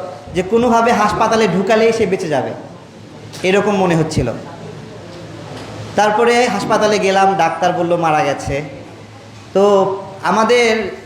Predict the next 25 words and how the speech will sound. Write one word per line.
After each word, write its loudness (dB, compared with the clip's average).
জুলাইয়ে 4
মনে 0
হচ্ছিল 0
যে 2
দশ 4
মিনিট 0
সময় 0
পেলে 2
আমার 2
ভাইকে 0
বাঁচাতে 0
পারবো 0
হাসপাতালে 2
ঢুকালেই, 0
তাই 2
না? 2
কিন্তু 2
দেখেন, 2
অনেক, 2
অনেকে 0
মারা 4
গেছে 0
ছয় 2
মাসের 0
মাথায়, 0